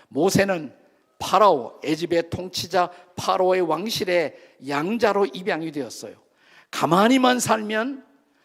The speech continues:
그는 막대한 부를 누리고 편안하게 그는 살 수가 있어요.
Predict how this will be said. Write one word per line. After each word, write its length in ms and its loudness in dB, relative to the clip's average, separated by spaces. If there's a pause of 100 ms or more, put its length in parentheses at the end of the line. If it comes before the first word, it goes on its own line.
(180)
그는 420 0 (240)
막대한 880 -2
부를 460 -2
누리고 680 0 (340)
편안하게 1080 0 (320)
그는 400 -2
살 260 -4
수가 240 -4
있어요. 480 -14